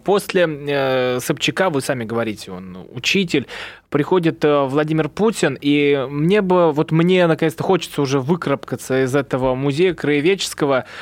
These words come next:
а, про кото-, для, который, как, э, уже сказки там про, э,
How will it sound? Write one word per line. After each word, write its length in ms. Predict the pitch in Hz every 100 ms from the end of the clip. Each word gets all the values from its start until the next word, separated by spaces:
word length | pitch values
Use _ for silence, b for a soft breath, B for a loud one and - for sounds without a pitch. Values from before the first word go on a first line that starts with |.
| B
а, 180 | 127 127
про 160 | 135
кото-, 380 | 135 151 165 156
для, 340 | 151 151 165 147
который, 540 | 170 170 165 156 143
как, 320 | - 156 -
э, 520 | 156 147 143 143 143 143
уже 300 | 147 143 156
сказки 460 | - 175 170 -
там 380 | 143 139 135 131
про, 540 | - 147 143 147 143 B B B
э, 60 | -